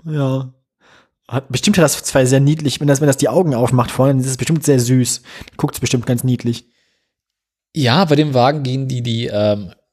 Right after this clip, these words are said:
Speaker 2: ähm, die sind jetzt immer so Klappscheinwerfer
Speaker 1: Ja.
Speaker 2: und die gehen nach unten auf.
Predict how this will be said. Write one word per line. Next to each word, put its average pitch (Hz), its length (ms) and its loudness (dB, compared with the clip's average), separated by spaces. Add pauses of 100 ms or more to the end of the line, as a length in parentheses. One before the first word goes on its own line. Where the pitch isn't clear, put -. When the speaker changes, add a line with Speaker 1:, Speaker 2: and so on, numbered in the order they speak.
Speaker 2:
ähm, 98 480 -4
die 113 100 -2
sind 127 80 2
jetzt 131 140 -2
immer 131 140 -2
so 113 140 -2
Klappscheinwerfer 170 640 -2
Speaker 1:
Ja. 269 60 -4 (840)
Speaker 2:
und 135 180 2
die 147 60 4
gehen 160 140 2
nach 151 140 -2
unten 190 280 -6
auf. - 300 -12